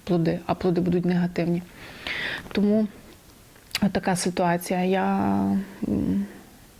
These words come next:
можете побачити це і з точки зору фізіології, і з точки зору духовності, як воно вплине на ваше життя.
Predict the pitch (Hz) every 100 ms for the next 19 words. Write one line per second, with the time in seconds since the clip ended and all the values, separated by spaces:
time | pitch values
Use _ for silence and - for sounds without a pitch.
0 | - - 240 190 196 196 180 190 180 180
1 | - 175 - 170 - 214 220 208 208 -
2 | 196 196 190 185 190 180 180 180 175 -
3 | 170 - 175 175 165 170 - 160 165 -
4 | 170 170 180 170 170 190 175 170 165 165
5 | 170 165 269